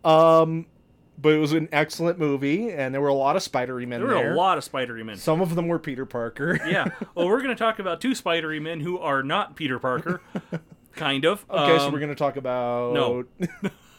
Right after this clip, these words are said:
Speaker 2: Uh, and one, like, one of them is, is kind of Peter Parker, and the other in no way, shape, or form is Peter Parker. It also is in no way, shape, or form a spider. <laughs>
Speaker 1: Okay.
Speaker 2: Yeah. Uh, so the,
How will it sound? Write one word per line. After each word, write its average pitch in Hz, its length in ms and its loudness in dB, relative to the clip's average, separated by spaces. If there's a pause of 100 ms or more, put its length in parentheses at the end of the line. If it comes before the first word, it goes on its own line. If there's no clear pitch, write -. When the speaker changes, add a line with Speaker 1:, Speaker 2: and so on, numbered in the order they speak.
(1080)
Speaker 2:
Uh, 165 280 2
and 160 160 0
one, 196 240 -4
like, 143 280 -4 (180)
one 208 200 4
of 311 60 2
them 302 160 4
is, 220 160 2 (480)
is 180 180 -4
kind 180 220 0
of 220 80 -4
Peter 254 200 0
Parker, 269 320 0
and 240 100 0
the 214 100 0
other 220 260 0
in 170 200 -4
no 175 120 -2
way, 180 100 2
shape, 190 240 -2
or 170 80 0
form 156 280 -2
is 135 80 -4
Peter 135 200 -4
Parker. 160 340 0 (440)
It 170 100 -6
also 180 360 2
is 156 160 -2
in 165 300 -4
no 156 120 4
way, 160 100 4
shape, 160 220 0
or 165 60 0
form 135 280 2
a 139 40 -2
spider. 156 380 2 (360)
<laughs> 139 100 -14 (460)
Speaker 1:
Okay. 226 720 0
Speaker 2:
Yeah. 147 400 -2 (520)
Uh, 160 480 2
so 165 200 2
the, 160 160 0